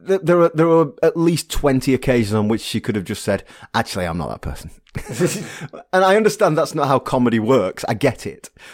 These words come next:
But, um, that is a real theme of the show where she ends up in a situation because she's just done, she's told a little lie and then got,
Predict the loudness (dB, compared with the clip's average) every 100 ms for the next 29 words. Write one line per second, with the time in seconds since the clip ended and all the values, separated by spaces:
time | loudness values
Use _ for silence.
0 | -4 2 2 0 0 2 2 -2 _ -6
1 | -4 -2 0 0 0 -2 -2 0 0 -2
2 | -6 -4 -2 -2 -2 -4 -2 2 2 0
3 | -2 -4 -4 -6 -4 -4 -4 -8 -10 -8
4 | -8 -8 -8 -10 -6 -4 -4 -8 -20 -20
5 | -20 _ -18 -10 -4 -2 0 2 0 2
6 | -4 -2 -2 -2 -2 -6 -12 -8 -8 -6
7 | -8